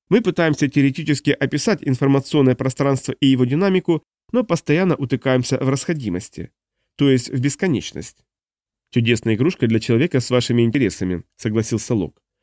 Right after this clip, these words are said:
«Но я сомневаюсь в том, что она порадует полковника». Лок позлорадствовал и слегка расстроился. Да, похоже, этот чудесный сад, загадка и ловушка, нечто, способное отнять у Хун Оуэн огромное количество времени и усилий и не дать никаких практических результатов.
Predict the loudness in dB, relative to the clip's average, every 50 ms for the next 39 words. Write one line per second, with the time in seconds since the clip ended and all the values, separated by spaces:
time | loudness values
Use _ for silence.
0 | _ _ _ 0 2 2 2 2 0 0 0 2 2 2 2 2 0 0 0 0
1 | 0 0 0 0 2 2 2 2 2 0 0 0 0 2 0 0 0 0 -2 -2
2 | -2 -6 -8 -6 -6 -8 -10 -12 -14 -16 -16 _ _ _ _ _ _ _ _ _
3 | 0 0 0 2 2 0 2 4 4 2 2 0 0 0 2 2 2 0 -2 -2
4 | 0 -2 -2 0 0 -2 -2 -2 -2 -4 -4 -4 -4 -4 -6 -10 -12 -14 -14 -16
5 | _ _ _ _ _ _ _ _ _ -6 -4 -4 -2 -2 -2 0 0 2 2 2
6 | 2 2 0 0 0 0 2 2 2 2 2 0 0 0 0 -2 -2 -2 _ _
7 | _ _ _ -2 0 2 2 2 0 0 0 -2 0 2 4 4 4 4 2 0
8 | 0 -4 -8 -8 -10 _ _ _ _ _ -2 0 0 0 0 -2 -2 0 -2 -2
9 | 0 0 0 2 2 2 2 2 0 2 2 2 2 0 -2 -4 0 0 0 0
10 | 2 2 4 4 4 2 2 0 0 2 4 4 4 4 4 4 2 2 2 2
11 | 2 0 -2 -2 -2 -2 0 0 2 2 4 4 2 2 2 2 2 2 2 0
12 | -2 0 2 0 0 -2 _ _ _ _ -2 0 2 2 4 2 2 0 0 _
13 | -2 0 0 0 -2 0 -2 -2 -2 -2 -6 -6 -4 -4 -2 -2 -2 0 0 -2
14 | 0 0 -2 0 -2 -4 -4 -4 -6 -8 -8 -12 -16